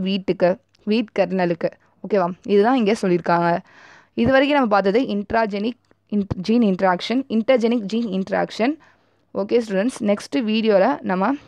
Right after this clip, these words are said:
நெக்ஸ்ட் பார்க்கலாம். இந்த சேனலை மறக்காம சப்ஸ்கிரைப் பண்ணுங்க, உங்க ஃப்ரெண்ட்ஸ்க்கு ஷேர் பண்ணுங்க, கமெண்ட் பண்ணுங்க. Thank you ஸ்டூடெண்ட்ஸ். மறக்காம இந்த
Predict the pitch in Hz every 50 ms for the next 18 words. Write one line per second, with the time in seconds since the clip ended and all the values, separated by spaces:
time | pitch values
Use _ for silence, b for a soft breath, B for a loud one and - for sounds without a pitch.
0 | B B B - 202 196 - - 254 233 - 190 180 175 - 185 190 262 294 311
1 | b b b b b b b - 196 - 214 208 226 240 247 247 226 196 190 190
2 | - 208 220 233 - 202 190 - - - 226 220 220 196 180 180 180 202 262 311
3 | - 214 196 185 - 196 196 196 190 - - 233 240 233 - 202 185 185 196 -
4 | 196 180 175 175 208 277 - - - - 185 180 180 180 185 175 175 175 175 175
5 | 175 180 b b b b b b b - - 208 233 226 - 269 262 - - 208
6 | 185 185 208 269 269 - b b b b _ 208 190 202 254 254 - 254 226 208
7 | 226 233 220 190